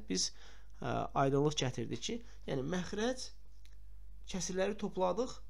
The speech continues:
cəmin məxrəcində elə məxrəcin özünü yazırıq. Məxrəcləri eyni olan kəs-, bərabər olan kəsirlərdən söz gedir. Sürətə isə sürətlərin cəmi yazılacaq. Sürətləri cəmləyib cəmə yazmış oluruq.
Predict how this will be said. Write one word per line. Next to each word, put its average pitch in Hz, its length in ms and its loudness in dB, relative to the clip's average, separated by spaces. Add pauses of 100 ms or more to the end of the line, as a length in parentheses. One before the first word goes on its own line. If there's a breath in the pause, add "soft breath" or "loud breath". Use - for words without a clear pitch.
(200)
cəmin 196 400 4
məxrəcində 185 720 4
elə 170 160 4
məxrəcin 175 480 2
özünü 143 300 6
yazırıq. 80 420 -4 (220)
Məxrəcləri 120 580 0
eyni 156 260 6
olan 104 240 -2
kəs-, 113 240 -4
bərabər 120 380 4
olan 101 240 2
kəsirlərdən 92 560 -4
söz - 180 -6
gedir. - 220 -8 (720 soft breath)
Sürətə 226 580 6
isə 240 320 4
sürətlərin 202 880 4
cəmi 135 400 8
yazılacaq. 90 760 -2 (120)
Sürətləri 160 580 2
cəmləyib 170 480 2
cəmə 135 320 2
yazmış 117 400 0
oluruq. 87 280 -4